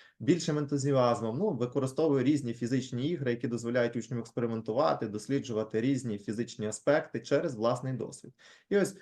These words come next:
одна із таких найцікавіших ігор — це ігри на закон збереження енергії, де учні моделюють різні енергетичні процеси, спостерігають, як енергія збігається, збирається, як перетворюється в різні системи. За кожну таку гру і правильну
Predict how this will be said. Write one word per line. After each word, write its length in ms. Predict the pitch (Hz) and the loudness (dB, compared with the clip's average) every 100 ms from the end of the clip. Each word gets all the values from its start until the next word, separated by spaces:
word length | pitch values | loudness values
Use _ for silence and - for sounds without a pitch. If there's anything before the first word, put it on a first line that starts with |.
| _ | _
одна 400 | - 123 131 160 | 2 4 6 4
із 80 | 143 | 2
таких 320 | 139 139 135 | 0 0 2
найцікавіших 840 | 135 135 131 131 127 123 123 123 | 0 0 0 0 0 -2 -4 -4
ігор — 400 | 196 196 170 160 - | -4 0 0 -2 -2
це 280 | 131 123 | 0 2
ігри 380 | 120 143 135 127 | 2 2 2 0
на 300 | 120 117 107 | 0 0 0
закон 360 | 98 117 120 107 | -2 -4 -2 -4
збереження 540 | 101 117 104 107 107 | -4 -2 -4 -4 -6
енергії, 400 | 131 180 151 127 | -2 -2 -2 -2
де 100 | 113 | 0
учні 300 | 123 120 123 | 0 -2 -4
моделюють 600 | 113 113 110 117 110 101 | -4 -2 -2 0 0 0
різні 260 | 123 113 107 | -2 0 -2
енергетичні 560 | 104 107 - 98 - | -2 -4 -6 -8 -10
процеси, 500 | - 110 - 165 151 | -10 -6 0 0 -2
спостерігають, 640 | 127 - - 120 131 123 - | -10 -12 -4 -2 -2 -2 0
як 220 | 135 135 - _ _ | 0 0 -12 _ _
енергія 400 | 123 120 107 104 | 0 2 4 2
збігається, 720 | 98 95 120 143 170 147 143 123 | 0 0 2 6 6 6 2 -4
збирається, 540 | 104 135 165 135 123 | 4 6 6 4 0
як 180 | 113 113 | -2 -2
перетворюється 580 | 110 104 127 110 104 107 | -4 0 2 2 0 -2
в 20 | |
різні 240 | 123 117 | -2 -2
системи. 440 | 113 - 165 185 147 - - 110 | -8 -2 2 2 0 -10 -12 2
За 180 | 147 | 4
кожну 400 | 185 170 147 127 | 4 4 2 2
таку 460 | 123 120 139 127 113 - - - | -2 -2 0 0 0 -10 -16 -6
гру 440 | 135 156 131 117 | 2 6 6 4
і 60 | 123 | 4
правильну 460 | 131 123 123 127 | 6 6 6 0